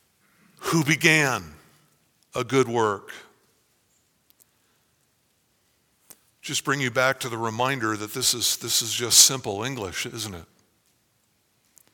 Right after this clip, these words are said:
You don't have to get all entangled in all sorts of highfalutin theological arguments. Just remember your basic elementary school grammar.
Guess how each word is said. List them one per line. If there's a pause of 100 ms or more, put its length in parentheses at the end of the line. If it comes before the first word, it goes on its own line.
(340)
You
don't
have
to
get
all
entangled
in
all
sorts
of (640)
highfalutin
theological
arguments.
Just (480)
remember (600)
your
basic
elementary
school
grammar.